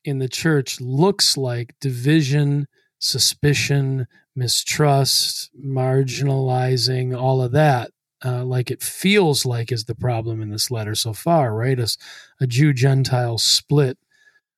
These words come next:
um, down the middle. Um, if that's the, if that's the issue, the, the, the medicine, so to speak, or the, or the way to,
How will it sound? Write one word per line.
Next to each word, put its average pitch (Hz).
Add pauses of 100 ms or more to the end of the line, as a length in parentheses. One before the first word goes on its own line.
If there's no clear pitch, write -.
(100)
um, 120
down 127
the 117
middle. 135 (100)
Um, 123 (420)
if -
that's 160
the, 135 (240)
if -
that's 170
the 139 (120)
issue, 117 (1200)
the, 139 (240)
the, 135 (920)
the 143
medicine, 139
so 127
to 123
speak, 127
or 127
the, 120
or 131
the 120
way 139
to, 127